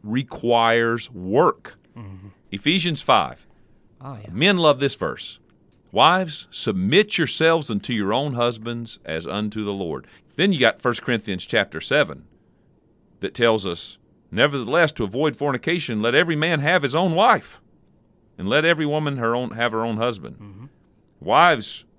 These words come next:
Speaker 1: render due benevolence to the husband." We like that part. "Wives, submit yourselves to your own husbands." I'm back in Ephesians five.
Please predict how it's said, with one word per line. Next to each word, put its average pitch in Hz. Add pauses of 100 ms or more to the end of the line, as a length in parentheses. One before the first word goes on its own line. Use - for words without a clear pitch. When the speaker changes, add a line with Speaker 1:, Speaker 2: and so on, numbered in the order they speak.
(120)
Speaker 1:
render 143
due 139
benevolence 185
to 131
the 110
husband." 101 (560)
We 127
like 165
that 147
part. 78 (720)
"Wives, 156
submit 160
yourselves 185
to 170
your 165
own 160
husbands." 87
I'm 73
back 90
in 80
Ephesians 78
five. 76